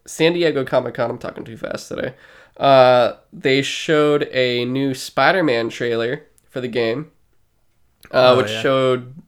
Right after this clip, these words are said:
Speaker 1: quite a lot of good stuff. Did you enjoy that
Speaker 2: Silver
Speaker 1: trailer?
Speaker 2: Sable.
Speaker 1: Yeah, Silver Sable is basically being ordered by Mayor <laughs> Norman Osborn
Speaker 2: Yeah.
Speaker 1: to hunt down Spider-Man. Usually in the comics, she's, like, a hero that's a close Spider ally.
Speaker 2: Uh,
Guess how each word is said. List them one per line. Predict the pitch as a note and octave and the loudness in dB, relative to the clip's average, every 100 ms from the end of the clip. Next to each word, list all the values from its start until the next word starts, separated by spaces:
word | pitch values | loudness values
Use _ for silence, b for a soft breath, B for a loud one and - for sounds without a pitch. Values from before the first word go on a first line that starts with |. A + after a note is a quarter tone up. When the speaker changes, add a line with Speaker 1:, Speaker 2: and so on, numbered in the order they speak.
| _ b b b b | _ b b b b
Speaker 1:
quite | - E3+ | 2 6
a | E3+ | 8
lot | E3+ | 6
of | D#3 | 6
good | D#3 | 0
stuff. | - - D3+ E3 - - | -2 0 2 2 -6 -6
Did | D#3 C#3 | -4 -4
you | F#3+ | -6
enjoy | A3 A3+ G#3+ | -6 -4 -4
that | |
Speaker 2:
Silver | - C3 | -2 -2
Speaker 1:
trailer? | C#3 - | -2 -4
Speaker 2:
Sable. | - A#2 F#2 - - - | -4 -6 -8 -12 -16 0
Speaker 1:
Yeah, | D#3 C3 | 2 2
Silver | F3+ D#3+ | 2 -2
Sable | D3+ D#3 D#3 | 0 0 2
is | D3+ | -2
basically | - C#3 - D3 D3 C#3 C3 B2 _ _ | -2 -4 -4 -2 -2 -2 -6 -10 _ _
being | - C3+ B2+ | -2 0 -2
ordered | - C3+ C3 A#2 | -2 -2 -2 2
by | B2+ A#2+ B2 A#2+ B2+ b b b | 4 6 4 2 -2 b b b
Mayor | - C3 C#3 D3 D#3+ | -2 4 6 8 6
<laughs> | |
Norman | C3+ C#3 E3 E3 D3 | 4 6 6 6 4
Osborn | B2+ C3 C3+ C3+ A#2+ A2+ A#2+ | 6 6 6 2 0 0 -2
Speaker 2:
Yeah. | A#2 | -6
Speaker 1:
to | C#3+ C3 | -6 -2
hunt | C#3 C#3 B2 | 0 0 0
down | C3 A#2 A#2 A2+ A2+ | 0 2 2 0 -2
Spider-Man. | - A#2+ A2+ A2+ A2+ A2+ C3+ - b b b b - | -2 0 2 2 0 0 -2 -10 b b b b -6
Usually | C#3 F3+ F#3+ B3 A#3 | 0 0 0 0 2
in | F#3 | 2
the | D#3+ | 2
comics, | - D3 D#3+ D#3 | 2 4 2 0
she's, | - C#3+ C3 | -6 -6 -4
like, | C3 | -6
a | A#2 | -6
hero | - C3 B2+ C3+ | -2 2 4 2
that's | B2+ A#2 - | -2 -8 -10
a | A#2+ A#2 A#2 | -8 -6 -8
close | - C3 B2 | -6 -4 -4
Spider | - A#2+ A#2 A#2+ | -4 -4 -2 -2
ally. | A#2+ B2+ C3 C3 | 0 0 0 -4
Speaker 2:
Uh, | E3 G3 G#3+ G#3+ G#3 | -8 -8 -10 -10 -12